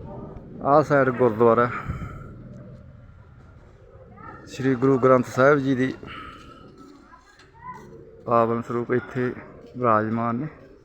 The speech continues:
ਹਰ ਰੋਜ਼ ਦੀ ਤਰ੍ਹਾਂ ਮੰਨ ਲਓ ਵੀ ਨਿਤਨੇਮ ਹੁੰਦਾ ਤੇ ਪਾਠ ਪੜ੍ਹਿਆ ਜਾਂਦਾ ਤੇ ਦਸਵੀਂ ਦੇ ਭੋਗ ਪਾਏ ਜਾਂਦੇ ਨੇ, ਮਨਾਏ ਜਾਂਦੇ ਹਨ।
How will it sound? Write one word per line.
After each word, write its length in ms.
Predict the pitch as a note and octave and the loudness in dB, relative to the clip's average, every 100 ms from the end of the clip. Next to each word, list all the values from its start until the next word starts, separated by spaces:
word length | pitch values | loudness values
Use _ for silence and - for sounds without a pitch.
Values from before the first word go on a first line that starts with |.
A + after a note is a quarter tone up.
| - - - - - - - - - - - B2 | -20 -20 -20 -20 -20 -20 -20 -20 -18 -20 -6 0
ਹਰ 160 | C3 | 2
ਰੋਜ਼ 260 | B2 C3+ C#3 | 4 2 0
ਦੀ 160 | C3 C3 | -6 -8
ਤਰ੍ਹਾਂ 240 | C3 C3 A2+ | -4 -2 0
ਮੰਨ 200 | A#2+ A#2 | 0 0
ਲਓ 80 | A#2+ | 0
ਵੀ 80 | A#2 | 0
ਨਿਤਨੇਮ 560 | A2+ - A#2+ A#2 A#2 | -2 -2 -2 -2 -2
ਹੁੰਦਾ 240 | A#2 A2+ A#2 | -2 -2 -2
ਤੇ 140 | A#2 | -2
ਪਾਠ 320 | - A2+ G#2+ G#2 - - - - - - - _ - _ _ - - | 0 0 0 -4 -14 -18 -18 -20 -20 -20 -20 _ -20 _ _ -18 -4
ਪੜ੍ਹਿਆ 240 | B2 B2 C#3 | 2 4 4
ਜਾਂਦਾ 280 | C3 A#2+ A#2 | 4 2 0
ਤੇ 160 | A#2+ - - - - - - - - - - C3+ | -2 -6 -12 -18 -18 -20 -20 -20 -20 -20 -12 0
ਦਸਵੀਂ 460 | B2+ B2 C#3+ C#3+ C3+ - | 2 2 2 2 2 -2
ਦੇ 160 | C3 | -2
ਭੋਗ 320 | B2+ C#3+ C3 A2+ | 0 2 2 2
ਪਾਏ 220 | A2 A2 | 2 2
ਜਾਂਦੇ 280 | G#2+ G2+ A2+ | 0 -2 -2
ਨੇ, 60 | |
ਮਨਾਏ 340 | B2 A2+ G#2 G2+ | 0 0 0 -2
ਜਾਂਦੇ 320 | G2 G2+ G2 | -4 -4 -6
ਹਨ। 140 | A2 | -8